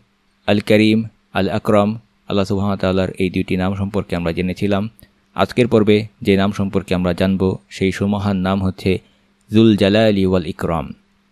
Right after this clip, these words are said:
যিনি মহিমাময়, যিনি মহানুভব। লক্ষ্য করলে আমরা দেখতে পাই, এখানেও সেই কারাম শব্দটি রয়েছে।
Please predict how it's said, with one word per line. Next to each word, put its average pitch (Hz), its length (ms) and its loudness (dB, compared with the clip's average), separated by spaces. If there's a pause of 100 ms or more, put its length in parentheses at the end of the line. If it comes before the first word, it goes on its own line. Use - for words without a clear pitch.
(420)
যিনি 98 220 4
মহিমাময়, 117 720 4 (240)
যিনি 92 220 0
মহানুভব। 92 600 -4 (680)
লক্ষ্য 117 220 2
করলে 117 220 4
আমরা 104 160 4
দেখতে 101 260 -2
পাই, 101 240 0 (340)
এখানেও 113 420 4
সেই 104 180 0
কারাম 101 340 2
শব্দটি 98 460 0
রয়েছে। 87 400 0